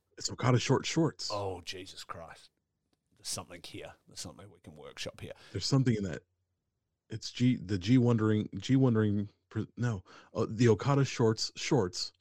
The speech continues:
Speaker 1: presents G Wondering.
Speaker 2: Mm. Or
Speaker 1: I like it.
Speaker 2: Okada Shorts presents the G Wondering Short Shorts. <laughs> It's, uh, either way, there's a lot of shorts happening, and if you've listened to our
Speaker 1: Mm-hmm.
Speaker 2: episode before,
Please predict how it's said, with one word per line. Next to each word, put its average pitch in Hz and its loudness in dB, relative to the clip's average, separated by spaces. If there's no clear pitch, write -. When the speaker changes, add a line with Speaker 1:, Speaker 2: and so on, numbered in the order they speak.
Speaker 1:
presents 101 0
G - -4
Wondering. 90 -4
Speaker 2:
Mm. 98 -20
Or 80 -12
Speaker 1:
I 95 -12
like 92 -8
it. - -6
Speaker 2:
Okada 143 8
Shorts 104 2
presents 92 -4
the 120 -16
G 98 -4
Wondering 90 -10
Short - -4
Shorts. - -8
<laughs> - -14
It's, - 0
uh, 233 8
either 196 8
way, 156 10
there's 151 6
a 160 10
lot 170 12
of 165 6
shorts 165 8
happening, 131 6
and 123 0
if 120 0
you've 110 -2
listened 143 0
to 143 6
our 127 12
Speaker 1:
Mm-hmm. 123 6
Speaker 2:
episode 123 4
before, 120 12